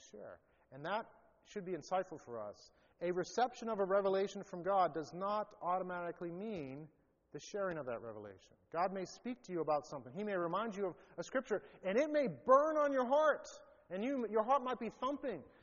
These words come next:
and you're ready, "I gotta share this." That doesn't mean you're to share it necessarily. God may be speaking to you. He may be speaking to a number of people at once.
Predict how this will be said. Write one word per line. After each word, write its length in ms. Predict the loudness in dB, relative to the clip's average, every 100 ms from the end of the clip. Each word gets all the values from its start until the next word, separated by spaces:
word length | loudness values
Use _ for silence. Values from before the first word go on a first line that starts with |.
| _ -10
and 100 | -2
you're 120 | 0
ready, 300 | 2 2 0
"I 100 | -2
gotta 180 | -2 -4
share 300 | -2 0 0
this." 160 | 0 -4
That 220 | -8 -6
doesn't 360 | -2 -2 -2 -6
mean 320 | -4 -4 -2
you're 120 | -4
to 60 | -4
share 300 | -8 -8 -8
it 60 |
necessarily. 640 | -12 -14 -14 -12 -12 -14 -20 _ _ _ _ _ _ _ _ _ _ _ -4
God 200 | -2 0
may 140 | 0 -2
be 160 | -4
speaking 420 | -8 -8 -8 -6 -8
to 60 |
you. 320 | -6 -6 -6 -8
He 80 | -6
may 120 | -4
be 120 | -6
speaking 360 | -8 -10 -8 -8
to 220 | -4 -6 -4
a 60 | -6
number 260 | -6 -4
of 100 | -6
people 240 | -8 -8 -8
at 80 |
once. 340 | -6 -8 -10